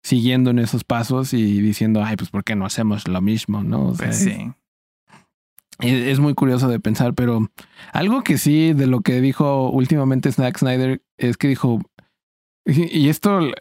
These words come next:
Speaker 1: voy a poner el, el, el prefacio a decir que siento que esto es algo que diría un cineasta, pero que le pones comillas antes y al final <laughs> a la palabra cineasta, que dijo, "La versión, la mejor versión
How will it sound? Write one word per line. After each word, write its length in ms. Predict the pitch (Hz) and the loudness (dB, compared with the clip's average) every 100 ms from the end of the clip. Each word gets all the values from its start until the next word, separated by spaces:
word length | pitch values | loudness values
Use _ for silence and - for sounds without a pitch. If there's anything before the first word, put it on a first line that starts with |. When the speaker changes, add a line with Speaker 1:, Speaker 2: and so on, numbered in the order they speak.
| - | -8
Speaker 1:
voy 200 | 180 160 | -2 0
a 100 | 185 | 0
poner 640 | 175 139 131 143 139 131 - _ _ _ _ _ _ | 0 2 2 2 0 -2 -6 _ _ _ _ _ _
el, 400 | 143 135 127 120 - - | -4 -2 -2 -2 -6 -8
el, 280 | 107 127 - | -6 -6 -2
el 160 | 131 | -2
prefacio 500 | 123 135 127 139 131 | 0 0 2 0 2
a 40 | 147 | 0
decir 280 | 120 135 131 | 0 0 0
que 300 | 139 127 120 | -2 -2 0
siento 340 | 147 139 151 | 0 0 -4
que 80 | - | -4
esto 240 | 151 147 175 | -6 0 2
es 60 | |
algo 220 | 170 175 | 2 2
que 120 | 151 135 | 2 2
diría 220 | 127 135 | 2 2
un 120 | 147 | 0
cineasta, 920 | - 147 123 120 120 - - 151 175 - _ _ | 2 2 2 2 0 -2 -2 -2 -2 -6 _ _
pero 220 | 120 117 | -2 0
que 80 | 120 | 0
le 140 | 120 | 0
pones 320 | - 135 143 | 0 0 0
comillas 560 | - 120 123 127 131 131 | 0 2 4 2 0 -2
antes 420 | 120 120 135 127 | -2 0 0 -2
y 60 | 117 | -2
al 80 | 117 | -2
final 400 | 120 117 117 120 | -2 0 -2 -2
<laughs> 680 | 214 - - - _ - - | -2 -2 -8 -16 _ -20 -6
a 120 | - | 0
la 140 | 220 147 | 2 2
palabra 480 | - 175 151 165 160 | 0 0 0 0 0
cineasta, 720 | - 147 131 127 127 - 233 - _ _ _ - - - _ _ _ _ - | 2 2 0 -2 -4 -4 -6 -8 _ _ _ -20 -20 -20 _ _ _ _ 0
que 140 | 165 | 2
dijo, 440 | 160 156 175 151 | 4 2 2 0
"La 280 | 143 - 156 | -2 -4 0
versión, 600 | 185 190 - 226 226 220 | 2 0 2 0 2 0
la 140 | 185 196 | 0 2
mejor 340 | 202 - 240 | 2 2 0
versión 720 | 214 160 - 165 165 160 151 | 0 0 0 0 2 0 -2